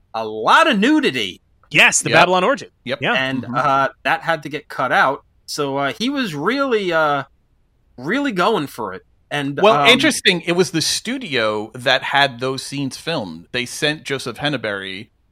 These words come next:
Speaker 3: who was the assistant A D here, and said, "In-, the film needs more sex," and had him go out and shoot those scenes that then ultimately didn't make it into it.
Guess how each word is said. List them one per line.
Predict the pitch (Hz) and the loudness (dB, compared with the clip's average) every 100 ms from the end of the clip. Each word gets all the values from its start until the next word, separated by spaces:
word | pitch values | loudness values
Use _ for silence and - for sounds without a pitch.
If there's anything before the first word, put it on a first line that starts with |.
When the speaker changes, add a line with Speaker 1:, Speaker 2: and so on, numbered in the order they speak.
| - | -8
Speaker 3:
who | 117 | -6
was | 110 107 107 | -6 -8 -10
the | 98 | -10
assistant | 104 113 110 | -10 -12 -8
A | 107 | -8
D | 104 117 123 | -8 -10 -8
here, | 98 | -8
and | 95 - | -10 -10
said, | 107 104 | -10 -8
"In-, | 110 107 | -10 -10
the | 110 | -10
film | - 151 151 | -6 -4 -4
needs | 135 | -6
more | 139 127 | -4 -6
sex," | 120 - 98 - - - | -4 -6 -8 -8 -12 -8
and | 113 | -6
had | 120 120 | -4 -4
him | 127 110 | -4 -6
go | 110 | -2
out | 113 113 | -2 -2
and | 104 | -8
shoot | - - | -14 -12
those | 104 | -12
scenes | - 135 110 | -8 -10 -8
that | 104 95 | -12 -10
then | - 98 | -12 -10
ultimately | 82 - 95 98 | -12 -12 -18 -18
didn't | 101 80 | -18 -16
make | 92 87 | -16 -16
it | 107 | -16
into | 127 87 | -16 -14
it. | - | -16